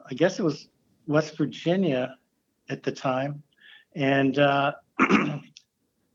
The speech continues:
it played, uh, shortly before <laughs> I started playing on stage.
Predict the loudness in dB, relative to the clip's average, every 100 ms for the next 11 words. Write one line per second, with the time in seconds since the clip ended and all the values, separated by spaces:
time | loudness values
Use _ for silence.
0 | _ _ _ -6 -4 -4 0 2 4 0
1 | -2 -16 _ _ -8 -6 -6 -8 -10 -2
2 | 0 0 -2 -4 -4 -4 -2 -2 -6 -18
3 | _ _ -20 -20 -20 -2 0 0 -2 -4
4 | -4 -4 -4 -2 -4 -6 -4 -2 -2 -4
5 | -10